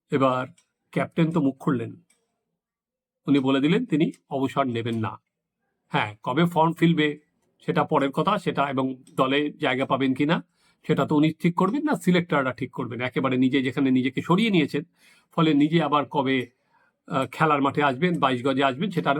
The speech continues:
ওনার ওপর নির্ভর করে না, ওনার ফর্মের ওপর নির্ভর করে। একইভাবে সেনাপতি, অধুনা ওনাকে কেউ সেনাপতি আর বলছে না। অভিষেক কি করবে? নতুন বছরে আমরা দেখলাম অভিষেক বন্দ্যোপাধ্যায়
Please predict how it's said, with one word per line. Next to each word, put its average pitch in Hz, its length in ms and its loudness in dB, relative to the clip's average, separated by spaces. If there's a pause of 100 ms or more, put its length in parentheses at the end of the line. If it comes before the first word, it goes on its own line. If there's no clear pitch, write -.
ওনার 185 280 2
ওপর 160 180 0
নির্ভর 123 320 0
করে 117 220 -6
না, 110 220 -8
ওনার 127 180 -2
ফর্মের 170 400 2
ওপর 123 160 -4
নির্ভর 113 360 -6
করে। 175 200 -14 (880)
একইভাবে 123 460 -4 (840)
সেনাপতি, - 600 -4 (560)
অধুনা 151 280 4
ওনাকে 139 280 0
কেউ 131 160 0
সেনাপতি 127 440 -2
আর 120 80 -2
বলছে 160 280 0
না। 117 160 -8 (1400)
অভিষেক 156 360 0
কি - 80 -8
করবে? - 280 -14 (1000)
নতুন 147 300 4
বছরে 156 420 0 (720)
আমরা 135 240 -2
দেখলাম 156 360 -2
অভিষেক 135 300 -2
বন্দ্যোপাধ্যায় 131 580 -2